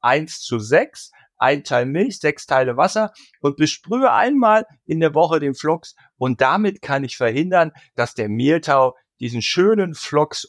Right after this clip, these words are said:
unansehnlich macht. Also das ist eine ganz, ganz, äh, eine wichtige Sache. Ja, und was natürlich auch, wenn man so durch den Garten geht und wenn man Freund von Sonnenblumen ist, also auch Sonnenblumen,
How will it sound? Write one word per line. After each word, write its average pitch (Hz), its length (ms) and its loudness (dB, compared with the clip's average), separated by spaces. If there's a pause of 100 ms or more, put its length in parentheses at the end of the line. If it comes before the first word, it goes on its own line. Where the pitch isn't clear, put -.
unansehnlich 104 880 2
macht. 92 320 -4
Also 123 180 2
das 165 180 0
ist 160 60 -14
eine 147 140 -4
ganz, - 260 -2
ganz, - 440 -4
äh, 123 220 0 (100)
eine 123 180 -4
wichtige 107 460 -4
Sache. 95 360 -2 (440)
Ja, 123 140 2
und 165 360 -2
was 147 140 0
natürlich 160 520 -2
auch, 160 280 2
wenn 143 100 2
man 156 160 -4
so 147 100 -8
durch 139 200 -6
den 131 160 -6
Garten 147 280 0
geht 160 220 -4 (160)
und 131 160 -2
wenn 135 140 2
man 131 140 -2
Freund 143 360 0
von 120 200 -6
Sonnenblumen 139 760 0
ist, 170 220 -6 (180)
also 123 300 2
auch 131 200 2
Sonnenblumen, 143 840 -2